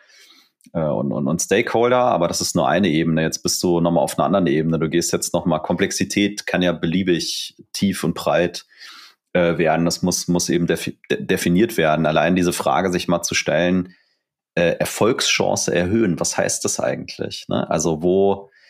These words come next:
wo, äh, addet das nochmal was zu dem, was der, was der A E, äh, da schon, da schon reingibt, ja? Also, äh, ich finde auch da eine ganz große Bandbreite drin und auch da macht's halt einfach Sinn, diese Dinge mal zu diskutieren und dann mit einer Definition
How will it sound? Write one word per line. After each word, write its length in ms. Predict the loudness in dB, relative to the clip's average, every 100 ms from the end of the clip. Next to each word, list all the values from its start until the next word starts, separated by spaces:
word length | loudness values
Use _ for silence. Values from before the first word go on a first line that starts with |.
| _ _
wo, 580 | -2 2 4 4 2 -2 _
äh, 400 | -20 -6 -4 -4 -4
addet 280 | 0 0 2
das 160 | 0 0
nochmal 240 | 0 0
was 220 | 0 -2
zu 100 | -2
dem, 260 | 0 2 4
was 220 | 2 0
der, 340 | 0 2 2 0
was 180 | -2 0
der 160 | 2
A 100 | 2
E, 400 | 2 2 0 -2 -10 _ _
äh, 260 | -2 0 0
da 200 | 0 -2
schon, 460 | 0 0 0 -2
da 120 | -2 -4
schon 180 | -2
reingibt, 680 | -2 0 0 0 -4 -10 -6
ja? 320 | -4 -4 -6 _ -20 -20 -20 -20 -4
Also, 240 | 2 4
äh, 380 | 4 2 -2 -6
ich 220 | -4 -2
finde 200 | 0 0
auch 100 | 2
da 180 | 2 2
eine 100 | 2
ganz 240 | 2 0 0
große 440 | 0 0 2 0
Bandbreite 580 | 0 -2 -2 -2 -2 -4
drin 400 | -2 -2 0 0
und 160 | 0
auch 100 | 0
da 260 | 0 0 2
macht's 280 | 0 -2 -2
halt 100 | -2
einfach 220 | -2 -2
Sinn, 280 | -2 0 0
diese 220 | 0 -2
Dinge 220 | 0 2
mal 400 | 2 2 2 0
zu 160 | -4 -4
diskutieren 640 | -4 -2 -2 2 2 2
und 100 | 2
dann 100 | 2
mit 140 | 2
einer 100 | 0
Definition 920 | -2 -2 0 0 0 2 2 2 0